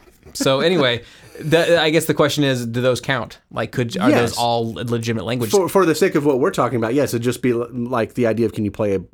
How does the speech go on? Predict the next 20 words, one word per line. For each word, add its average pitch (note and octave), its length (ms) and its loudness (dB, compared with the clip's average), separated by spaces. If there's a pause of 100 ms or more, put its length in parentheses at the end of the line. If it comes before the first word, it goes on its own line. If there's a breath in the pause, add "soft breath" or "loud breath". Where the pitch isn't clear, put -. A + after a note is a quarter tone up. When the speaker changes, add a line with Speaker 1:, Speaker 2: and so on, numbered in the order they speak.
(120)
Speaker 2:
blade G#2 220 0
of F2+ 120 -4
grass? G2+ 460 -4
Can G#2 140 -6
I F#2 80 -4
play G2+ 200 -4
the, F2+ 160 -6
can A2+ 140 -8
I G2 60 -6
finger G#2 280 -4
the F#2 140 -6
fallopian F#2+ 420 -8
tuba G#2+ 360 -4 (180)
efficiently? F#2+ 560 -6 (580 loud breath)
I G#2+ 100 -8
think A2 260 -4
that, F#2+ 200 -2
that, G2+ 160 -4
that G2+ 140 -4
applies A2+ 540 -6